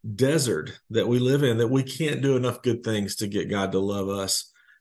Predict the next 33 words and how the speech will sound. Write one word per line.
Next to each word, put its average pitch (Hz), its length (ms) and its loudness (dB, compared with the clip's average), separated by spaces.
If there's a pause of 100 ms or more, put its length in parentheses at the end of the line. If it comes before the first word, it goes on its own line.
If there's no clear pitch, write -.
He 214 120 4
loves 208 300 8
us 190 200 6
anyway, 123 680 6
and 107 160 -4
he 139 220 0
acts 143 420 6
in 120 100 0
his 113 220 -2
freedom 139 540 0
to 104 80 -2
demonstrate 107 640 0
grace 113 300 0
to - 120 -4
us. 92 280 -4
And 98 120 -6
when 117 180 -2
we 123 100 2
grasp 117 500 2
that, 107 400 2 (720)
whew, 311 520 10 (140)
it - 60 -12
changes 123 340 2
everything. 135 500 -2
I 185 80 6
hope 233 200 12
it's 127 100 4
changed 110 320 4
you. - 240 -8
I - 60 0
really 160 240 8
do. 92 260 2 (400)
Romans 151 400 6